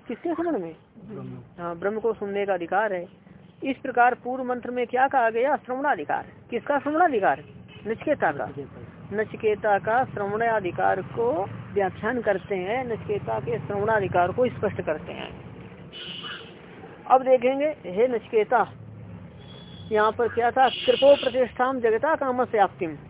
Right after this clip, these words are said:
Speaker 1: तो कृतो का अर्थ देखना, वास्तव में क्या है? कर्मणः, है ना, कर्म से ले लेना, यज्ञ आदि शुभ कर्म है। और प्रतिष्ठाम का अर्थ फल भूताम, फल की कर्मों, कर्म का फल।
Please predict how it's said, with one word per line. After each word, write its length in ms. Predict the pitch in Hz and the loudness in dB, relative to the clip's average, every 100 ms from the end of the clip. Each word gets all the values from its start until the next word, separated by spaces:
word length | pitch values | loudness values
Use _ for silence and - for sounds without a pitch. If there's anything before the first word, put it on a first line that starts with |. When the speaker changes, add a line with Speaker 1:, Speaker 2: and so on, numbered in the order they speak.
| - - | -10 -4
Speaker 1:
तो 60 | 208 | 0
कृतो 420 | - 226 254 254 | 2 6 8 8
का 120 | 262 | 6
अर्थ 160 | 247 254 | 2 2
देखना, 360 | 240 226 262 | 0 2 0
वास्तव 320 | 240 180 - | 2 2 0
में 100 | 247 | -2
क्या 120 | 233 254 | 2 2
है? 80 | |
कर्मणः, 580 | 202 202 196 202 202 214 - 226 | 2 0 0 0 -2 -4 -8 -6
है 100 | 349 | -6
ना, 140 | 381 - - - - | -6 -12 -20 -20 0
कर्म 220 | 247 269 254 | 2 2 2
से 120 | 269 | 4
ले 160 | 269 | 4
लेना, 220 | 269 269 262 | 4 2 2
यज्ञ 240 | 233 226 | 2 2
आदि 200 | 226 262 | 2 2
शुभ 140 | 247 | 2
कर्म 460 | 254 311 339 - 240 | 4 4 4 -6 -4
है। 280 | 359 131 117 - - - | -4 -6 -18 -20 -8 -6
और 60 | |
प्रतिष्ठाम 600 | - 214 254 208 233 247 | -4 -6 -6 -4 -2 -2
का 120 | 247 247 | 0 0
अर्थ 100 | 233 | 0
फल 260 | - 247 | -2 0
भूताम, 420 | 220 208 208 202 | 2 2 0 -2
फल 240 | 185 208 254 | -2 -2 -2
की 140 | 240 | -8
कर्मों, 400 | 208 214 214 214 | -4 -2 -2 -4
कर्म 320 | 196 220 214 | -2 -2 -2
का 160 | 208 185 | 0 0
फल। 280 | 185 214 | 2 0